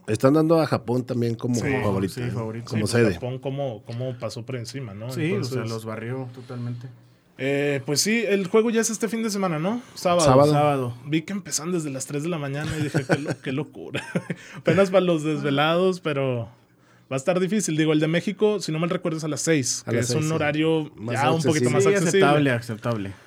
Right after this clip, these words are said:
Speaker 2: Ajá, pero, pues, bueno, hay que ver cómo le va a la, a la selección olímpica. ¿Ustedes lo ven con posibilidades de medalla?
Speaker 1: Sí,
Speaker 2: ¿Realmente?
Speaker 1: yo sí.
Speaker 3: Sí,
Speaker 2: ¿Sí?
Speaker 3: sí hay oportunidad de ganarle a Corea, pero, pues,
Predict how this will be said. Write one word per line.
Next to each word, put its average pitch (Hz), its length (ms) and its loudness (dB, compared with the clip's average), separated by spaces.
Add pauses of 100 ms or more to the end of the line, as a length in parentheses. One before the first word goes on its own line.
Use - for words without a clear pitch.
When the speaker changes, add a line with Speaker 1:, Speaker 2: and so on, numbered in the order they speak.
(160)
Speaker 2:
Ajá, 185 360 0
pero, 151 500 2
pues, 175 160 -2
bueno, 339 320 2
hay 165 140 4
que 190 120 0
ver 190 200 6
cómo 185 280 4
le 170 140 4
va 156 260 2
a 160 60 4
la, 143 380 2
a 123 180 -6
la 123 140 2
selección 123 420 -4
olímpica. 190 720 2
¿Ustedes 180 260 0
lo 180 80 2
ven 165 140 0
con 175 140 -2
posibilidades 151 400 0
de 165 80 -2
medalla? 180 340 0
Speaker 1:
Sí, - 80 -16 (240)
Speaker 2:
¿Realmente? 190 600 2 (240)
Speaker 1:
yo 131 120 -2
sí. 127 160 -8
Speaker 3:
Sí, - 340 -2
Speaker 2:
¿Sí? 135 220 4
Speaker 3:
sí 139 180 -2
hay 160 220 0
oportunidad 135 420 -6
de 139 80 -4
ganarle 123 340 -6
a 127 40 -14
Corea, 127 340 -6 (360)
pero, 117 340 -4
pues, - 220 -10